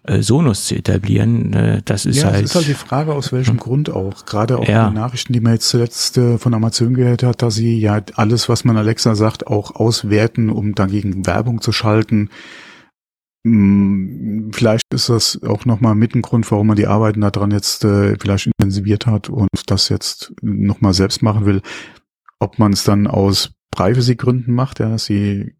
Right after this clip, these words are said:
Speaker 2: Leute halt getrost zu Sonos greifen können, weil sie wissen, dass die halt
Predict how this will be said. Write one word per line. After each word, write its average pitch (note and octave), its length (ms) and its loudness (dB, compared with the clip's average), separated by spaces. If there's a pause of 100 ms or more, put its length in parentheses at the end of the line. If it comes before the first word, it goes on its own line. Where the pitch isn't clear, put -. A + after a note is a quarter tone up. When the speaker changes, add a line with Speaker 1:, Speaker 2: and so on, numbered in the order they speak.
(140)
Speaker 2:
Leute G2 360 0
halt F#2+ 160 -2
getrost G2 380 -2
zu G#2+ 100 0
Sonos G#2+ 320 2
greifen A2 280 0
können, G#2+ 240 0
weil F#2+ 160 2
sie F#2 140 0
wissen, G#2 420 2
dass - 420 -2
die F#2+ 140 4
halt F#2 140 2